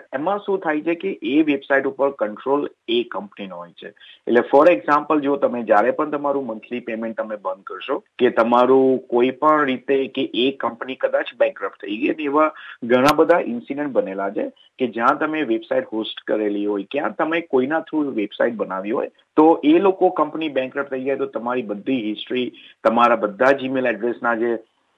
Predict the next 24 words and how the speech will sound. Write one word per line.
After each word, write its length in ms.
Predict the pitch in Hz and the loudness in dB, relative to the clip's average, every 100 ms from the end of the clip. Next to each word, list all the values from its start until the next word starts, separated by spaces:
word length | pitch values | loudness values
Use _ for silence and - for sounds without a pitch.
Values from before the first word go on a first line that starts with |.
| _ - | _ -4
અ, 140 | 120 113 | 2 2
ઇન્ફોર્મેશન 640 | 120 110 123 120 110 120 | 2 -6 -4 -4 -4 -4
હશે 340 | 110 131 120 110 110 127 131 120 123 | -4 0 4 4 2 2 2 2 0
એ, 220 | 131 131 | 2 2
એ 160 | 135 135 | 2 2
બધી 340 | 113 101 131 | 0 0 -2
પણ 180 | 135 123 | 0 0
તમે 300 | 120 123 123 - _ _ - | 0 0 0 -2 _ _ -2
લૂઝ 220 | 110 110 - | 0 0 2
કરી 160 | 95 | 0
શકો 360 | 95 104 - 113 | 2 -2 0 -2
છો. 200 | 156 277 _ - | -4 -6 _ -14
જો 300 | 127 - 208 | 0 4 4
તમે 240 | 214 202 | 4 0
પ્રોફેશનલને 880 | 202 - 135 - 151 165 160 160 160 | 2 2 2 2 -2 -2 -6 -6 -6
કોન્ટેક્ટ 520 | 156 110 107 123 - | -2 -2 0 -2 -2
કરો 240 | 110 104 143 | -2 0 -2
તો 680 | - 151 151 156 160 160 - _ _ - | -2 0 2 4 2 -2 -8 _ _ -4
અત્યારે 460 | - - 170 190 | -2 2 2 2
એટલી 340 | - 156 165 160 | 0 0 4 4
એક્સપેન્સિવ 580 | 110 - 123 127 127 139 | 2 -4 -6 -4 -4 -6
નથી 300 | 107 - 107 | -6 -8 -6
થતી 280 | 104 - | -6 -4
વેબસાઇટ 460 | 92 92 - 190 269 | -6 -6 -4 -2 -2